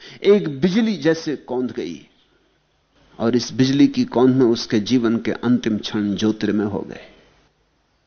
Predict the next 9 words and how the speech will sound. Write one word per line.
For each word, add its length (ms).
उसे 260
बात 280
साफ 400
साफ 240
दिखाई 320
पड़ 200
गई। 200
दो 240
टूक 420